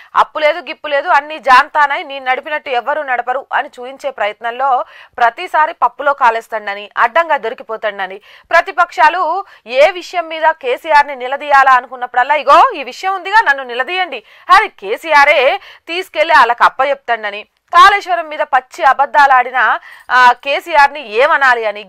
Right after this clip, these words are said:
గింత ఘోరంగా ఉంటుందా అని గట్ రంగునందన్ సార్ మొదలేస్తే, అయోధ్య రెడ్డి సార్ వరకు కాళేశ్వరం ప్రాజెక్టు గుట్టు విప్పి కేసీఆర్ సార్ ఇక మళ్ళా నోరెత్తకుండా చేసిండు. ఇంకెవరైనా సరే కాళేశ్వరం ప్రాజెక్టు మీద అప్పు లేదు అని చెప్తే వాళ్ళకు చుక్కలు చూయించక తప్పదన్నట్టుగా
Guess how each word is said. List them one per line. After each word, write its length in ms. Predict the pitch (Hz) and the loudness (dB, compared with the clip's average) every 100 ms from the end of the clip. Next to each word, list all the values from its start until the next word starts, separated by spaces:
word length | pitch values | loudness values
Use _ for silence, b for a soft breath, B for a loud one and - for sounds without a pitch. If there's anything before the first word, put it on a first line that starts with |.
| 254 | -16
గింత 240 | 302 349 | -2 -2
ఘోరంగా 420 | 220 262 320 302 | 2 4 4 2
ఉంటుందా 240 | 269 214 233 | -10 -2 -2
అని 120 | 277 | -2
గట్ 180 | 220 214 | -6 -2
రంగునందన్ 560 | 202 262 294 269 262 | -4 -4 -6 -6 -10
సార్ 200 | 269 233 | -4 -4
మొదలేస్తే, 520 | 220 220 240 - 370 440 b b | -4 -6 -6 -6 -6 -6 b b
అయోధ్య 460 | 202 262 277 - 247 | -2 2 0 -2 -8
రెడ్డి 180 | 214 214 | -8 -8
సార్ 220 | 208 190 | -4 -2
వరకు 480 | 202 - 392 311 392 b b 339 | -2 -4 -6 -6 -8 b b 4
కాళేశ్వరం 580 | 330 359 339 320 269 | 6 6 2 -4 -8
ప్రాజెక్టు 480 | 240 240 226 226 - | -2 0 0 -4 -14
గుట్టు 360 | 180 214 _ 320 | -18 -18 _ -14
విప్పి 600 | 247 254 - 339 302 349 b b | -12 -14 -10 -10 -10 -14 b b
కేసీఆర్ 500 | 294 330 403 330 285 | -4 -2 -2 2 2
సార్ 180 | 269 262 | 4 0
ఇక 80 | 339 | -2
మళ్ళా 340 | 240 226 277 | -2 0 0
నోరెత్తకుండా 640 | 269 233 262 254 233 208 220 | -4 -2 -2 -4 -8 -12 -14
చేసిండు. 380 | 208 - 175 202 | -14 -16 -20 -20
ఇంకెవరైనా 520 | 240 269 262 269 277 | -4 -2 0 -2 -2
సరే 200 | 262 202 b b - | -2 -2 b b 2
కాళేశ్వరం 500 | 277 320 359 330 302 | 4 4 0 -4 -4
ప్రాజెక్టు 400 | 277 277 285 277 | 0 0 0 -8
మీద 160 | 247 233 | -8 2
అప్పు 300 | 208 233 349 | 2 2 -10
లేదు 360 | 277 285 294 320 | 0 2 2 0
అని 240 | 277 240 | -6 -6
చెప్తే 220 | 247 - | -10 -4
వాళ్ళకు 300 | 381 254 - _ 269 | -2 -2 -4 _ -20
చుక్కలు 360 | _ 359 330 | _ 0 0
చూయించక 320 | 277 240 262 | -6 -10 -12
తప్పదన్నట్టుగా 840 | 247 220 214 208 196 196 294 330 | -8 -8 -6 -8 -10 -8 -2 0